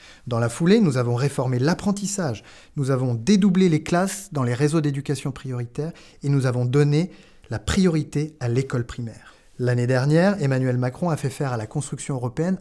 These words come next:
un grand pas en avant, avec un budget commun et une dette commune des États membres de l'Union européenne. On pourrait aussi citer la participation citoyenne, dont Marc Fesneau, vice-président du modem, est le ministre. On pourrait citer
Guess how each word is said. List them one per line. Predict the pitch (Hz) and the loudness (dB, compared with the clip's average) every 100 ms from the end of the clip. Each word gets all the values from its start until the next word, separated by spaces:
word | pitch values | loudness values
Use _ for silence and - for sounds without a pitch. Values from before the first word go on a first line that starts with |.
| - | -4
un | 147 | -4
grand | 139 139 190 | -2 2 2
pas | 196 175 | 4 2
en | 165 | 2
avant, | 170 160 120 - - - - - | 0 -2 -4 -8 -20 -20 -12 -4
avec | 127 127 | -2 -2
un | 117 | -2
budget | 117 180 165 196 | 2 2 4 0
commun | 202 170 147 117 - - - | 2 0 0 -4 -16 -18 -4
et | 127 | -2
une | 123 127 | 0 2
dette | 175 208 - | 2 2 2
commune | 165 160 175 139 | 2 4 2 0
des | 127 | -2
États | 135 131 | -2 -2
membres | 127 143 127 | -2 -2 -2
de | 120 | -2
l'Union | 120 120 120 | -2 0 -2
européenne. | 110 - 113 127 - _ _ - _ - - - | -4 -10 -16 -16 -20 _ _ -20 _ -20 -12 -6
On | 120 | 2
pourrait | 143 143 | 6 6
aussi | 135 - 151 131 | 4 2 0 0
citer | - 135 - 185 202 - - | -4 -4 2 4 4 -4 -6
la | 139 123 | -2 0
participation | 147 - 156 156 160 151 160 | 0 -2 -4 -2 0 2 0
citoyenne, | - - 202 208 190 117 - - - - | -2 -2 0 2 0 -2 -6 -20 -14 -4
dont | 127 | 0
Marc | 139 156 - | 4 2 2
Fesneau, | 190 185 214 180 - - | 2 4 4 2 -4 -8
vice-président | 147 139 - 143 139 139 | -4 -4 -2 -2 0 0
du | 143 | 0
modem, | 151 165 185 127 - - - _ - - | 0 0 0 -2 -8 -16 -20 _ -10 0
est | 160 | 2
le | 160 | 4
ministre. | 170 175 120 - - - - - - | 2 0 -4 -10 -18 -20 -20 -20 -6
On | 147 | -6
pourrait | 123 135 127 | -4 -2 -2
citer | - 120 131 | -2 -4 -4